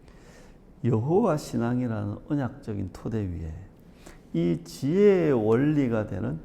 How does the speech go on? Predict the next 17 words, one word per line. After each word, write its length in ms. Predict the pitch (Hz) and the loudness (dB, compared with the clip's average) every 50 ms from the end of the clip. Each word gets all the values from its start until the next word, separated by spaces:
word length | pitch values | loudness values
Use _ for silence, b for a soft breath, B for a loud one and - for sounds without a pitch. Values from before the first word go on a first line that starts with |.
| B B B B - - 123 | B B B B -10 -4 -2
율법의 800 | 120 143 - - - - 220 214 92 104 160 143 131 - - - | 0 0 -2 -4 -8 -4 -2 -2 0 0 0 -2 -2 -4 -8 -10
정신을 960 | - - 101 101 104 104 107 113 113 - - - - 165 156 156 151 143 - - - - - - - | -6 -4 -4 -2 -2 -2 -2 -4 -4 -6 -10 -10 -6 -4 -2 -2 -2 -2 -4 -8 -14 -16 -18 -18 -16
알고, 800 | - - - - 110 101 101 101 101 110 139 139 110 90 82 87 - - - - B B B B B B B B B B B - | -12 -10 -6 -2 -2 0 0 0 0 0 0 0 0 -2 -4 -8 -12 -16 -20 -20 B B B B B B B B B B B -4
또한 360 | - 160 160 156 151 147 151 156 | 0 0 2 2 2 0 -4 -4
그것들을 1300 | 160 170 170 170 202 208 208 - - - - - 135 127 123 120 120 131 160 196 240 277 - - B B B B - - - | -4 -2 0 2 2 2 0 -2 -8 -10 -4 0 2 2 2 2 2 2 2 2 2 0 -2 -8 B B B B -18 -8 -4
여러분이 840 | 139 165 202 214 208 196 180 165 151 160 147 143 143 143 143 135 139 | -2 0 2 4 4 4 2 0 -2 -2 0 0 2 2 2 0 -2
개념을 480 | - - 120 113 113 139 175 196 170 131 | -4 -6 -2 0 2 2 2 2 0 -2
잡으시길 600 | - 127 123 123 123 120 - - 110 113 113 110 | -4 -6 -6 -6 -6 -8 -10 -10 -8 -8 -8 -8
바랍니다. 640 | - - 95 87 87 82 85 - - - - - - - - - - - B B B B B B B B B - | -8 -8 -8 -8 -8 -8 -8 -10 -14 -14 -16 -16 -18 -18 -20 -20 -20 -20 B B B B B B B B B -2
여호와를 680 | 110 110 110 120 147 180 175 170 156 135 131 120 - - | 2 2 4 4 4 6 6 6 6 6 4 2 0 -2
경외하라는 1120 | - 107 98 101 104 101 104 107 113 135 156 165 160 170 175 170 160 139 120 123 127 127 | -4 -2 -2 0 0 -2 -2 -2 -2 0 0 -2 -2 -2 -2 -2 0 0 0 0 0 0
율법의 460 | 113 104 98 - - 117 107 110 98 90 | -2 -2 -4 -4 -4 -4 -2 -2 -4 -4
정신, 480 | - 85 82 85 82 - - 95 95 - - - B B B B B B B B B B | -6 -8 -8 -8 -10 -10 -10 -10 -10 -10 -12 -18 B B B B B B B B B B
권위를 560 | - - 120 117 120 156 185 175 160 131 120 - | -4 2 4 4 6 4 4 2 0 -2 -4 -6
존중하라는 1200 | - - 127 143 175 208 214 214 240 226 185 170 156 147 139 143 135 131 127 127 143 156 147 120 | -6 -4 -2 0 0 0 0 0 0 -2 -2 -2 0 0 0 0 0 0 0 0 0 0 0 0
율법의 480 | 110 110 - - 143 127 110 107 104 | 0 -2 -2 -2 -2 0 0 -2 -2
정신, 440 | - - 87 87 87 - - 98 | -4 -6 -6 -6 -8 -8 -8 -8